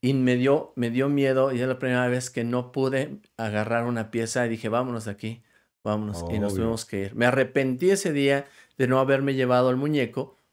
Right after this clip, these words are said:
Speaker 1: porque era algo que hubiera sido buenísimo para mi museo.
Speaker 2: Claro.
Speaker 1: Pero al final de cuentas me dio tanto miedo que lo dejé.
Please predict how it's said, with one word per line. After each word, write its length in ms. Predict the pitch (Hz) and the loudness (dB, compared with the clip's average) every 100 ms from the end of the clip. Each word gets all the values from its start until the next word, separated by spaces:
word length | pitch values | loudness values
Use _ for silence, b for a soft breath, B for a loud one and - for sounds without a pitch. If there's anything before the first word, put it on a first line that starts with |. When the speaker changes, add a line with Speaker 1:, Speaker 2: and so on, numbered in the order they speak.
| - | -8
Speaker 1:
porque 400 | 127 - 127 123 | -8 0 4 6
era 240 | 127 123 | 6 4
algo 540 | 123 120 120 123 127 127 | 2 -2 -2 -2 -4 -4
que 220 | 139 120 | -4 -4
hubiera 760 | 127 117 123 123 120 117 113 b b b _ | -6 -2 2 4 4 2 -4 b b b _
sido 400 | - 139 127 113 | -8 -2 0 0
buenísimo 540 | 117 120 123 139 120 | 0 0 0 -2 -2
para 160 | 123 117 | -2 0
mi 100 | 123 | 0
museo. 460 | 127 120 123 117 - _ | -2 -2 -2 -2 -8 _
Speaker 2:
Claro. 440 | - 107 87 73 - | -2 0 0 -6 -2
Speaker 1:
Pero 500 | 120 113 110 110 107 | 0 2 0 0 0
al 120 | 104 | -2
final 260 | 113 117 120 | -2 -2 -2
de 40 | |
cuentas 420 | 120 117 123 117 | -4 -4 -4 -4
me 100 | 117 | -6
dio 200 | 110 113 | -2 -2
tanto 300 | 117 123 127 | -2 -4 -2
miedo 360 | 127 120 117 113 | -2 -2 -2 -4
que 120 | 113 | -4
lo 120 | 104 | -4
dejé. 340 | 98 98 95 | -4 -6 -10